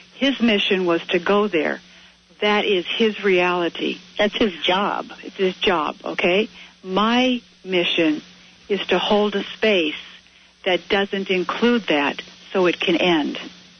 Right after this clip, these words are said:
Speaker 1: It doesn't diminish what anybody's experiencing.
Speaker 2: Okay.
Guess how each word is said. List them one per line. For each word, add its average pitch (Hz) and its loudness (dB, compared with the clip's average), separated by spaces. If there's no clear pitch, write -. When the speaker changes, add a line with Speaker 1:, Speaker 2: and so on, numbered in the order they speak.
Speaker 1:
It 190 0
doesn't 208 0
diminish 196 0
what 185 2
anybody's 180 0
experiencing. 165 0
Speaker 2:
Okay. 165 2